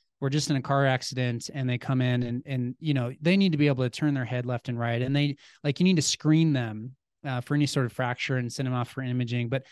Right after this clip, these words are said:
most people, those techniques are gonna be, uh, okay. The, the, the area that I stay away from is sort of the, the chronic cracking. Like,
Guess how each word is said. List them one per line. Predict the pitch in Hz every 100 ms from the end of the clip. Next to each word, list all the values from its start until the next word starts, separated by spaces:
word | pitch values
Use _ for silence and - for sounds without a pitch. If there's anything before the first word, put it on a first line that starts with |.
| - - -
most | 165 202 -
people, | 214 208 190 160 139 143
those | 151 165
techniques | - 151 147 143 151
are |
gonna | 139
be, | 139 135 131 - _ _ _ -
uh, | 135 135
okay. | 151 147 - 139 123 120
The, | 143
the, | 147 151 139 - -
the | 147 135
area | 175 202 208 185
that | 143
I | 127 139 143 139 127 _ _ _ _ _ _ -
stay | - -
away | 143 131 135
from | - 131 127
is | 120
sort | - 135
of | 123
the, | 117 110
the |
chronic | 123 - 131 131 127 - - -
cracking. | - 123 - 127 123
Like, | 120 120